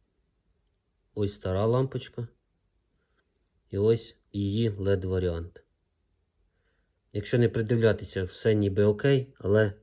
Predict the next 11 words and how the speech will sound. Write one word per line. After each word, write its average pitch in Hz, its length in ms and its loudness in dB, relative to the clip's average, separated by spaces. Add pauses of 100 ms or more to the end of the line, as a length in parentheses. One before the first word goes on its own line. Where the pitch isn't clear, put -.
(200)
якщо 95 420 0 (400)
співставити 113 840 4
їх - 540 -4
поближче, 117 540 4
ми 104 140 4
бачимо, 104 500 0
що 98 380 0 (220)
лед 117 380 4
варіант, 117 560 4 (160)
вона 104 300 2
поменше. 95 640 -2